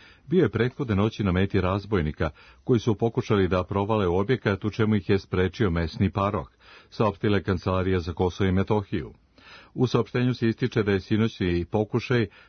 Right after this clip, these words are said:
treći u nizu incidenata usmerenih protiv Srba na prostoru Kosova i Metohije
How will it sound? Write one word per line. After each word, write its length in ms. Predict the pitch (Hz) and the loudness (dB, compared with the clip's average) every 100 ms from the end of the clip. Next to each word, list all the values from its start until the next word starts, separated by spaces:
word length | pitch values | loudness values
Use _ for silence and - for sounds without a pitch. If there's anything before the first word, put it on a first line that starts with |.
| _ | _
treći 340 | - 131 160 120 | -2 0 0 -2
u 60 | |
nizu 280 | 98 113 113 | 2 2 2
incidenata 680 | 95 85 113 117 110 92 95 | 0 2 0 2 0 0 -2
usmerenih 600 | 107 - 113 101 92 85 | -2 -2 2 2 2 -2
protiv 280 | 92 90 87 | -4 -2 -2
Srba 360 | - 107 101 | 0 0 0
na 120 | 95 | -2
prostoru 420 | 87 98 95 98 87 | 0 -2 0 -2 0
Kosova 320 | 104 95 92 | -2 -2 -4
i 20 | |
Metohije 580 | 87 107 104 - 101 | -4 -2 -2 0 0